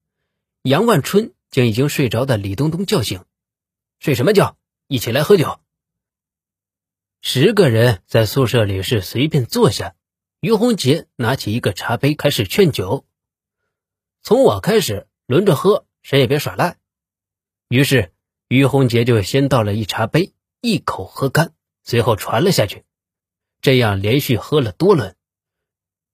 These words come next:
很快，十个人喝了五斤多酒，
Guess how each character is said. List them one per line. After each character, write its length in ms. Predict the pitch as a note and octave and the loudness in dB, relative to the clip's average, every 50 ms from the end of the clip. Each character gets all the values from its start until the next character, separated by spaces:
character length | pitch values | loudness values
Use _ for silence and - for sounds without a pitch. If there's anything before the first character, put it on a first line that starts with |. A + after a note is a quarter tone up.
| _ _ _ _ _ _ | _ _ _ _ _ _
很 200 | _ - B2 A2+ | _ -4 -2 0
快， 240 | - C#3 A#2 F#2+ - _ _ _ _ _ _ | 0 0 0 0 -4 _ _ _ _ _ _
十 280 | - - - A2+ B2 C#3 | -10 -8 -4 0 0 2
个 100 | C3+ A#2+ | 2 2
人 160 | A2 A#2+ C3 | 2 2 0
喝 200 | C3 - F3 F3 | -2 -2 -2 0
了 120 | D#3+ A#2 | 0 0
五 220 | G2+ G2+ F#2+ F#2 F#2+ | -2 -4 -8 -8 -2
斤 200 | - F3+ G#3+ F#3+ | -2 0 0 0
多 120 | D3 C3 | 0 -2
酒， 240 | A2+ G2+ - - | -2 -4 -8 -12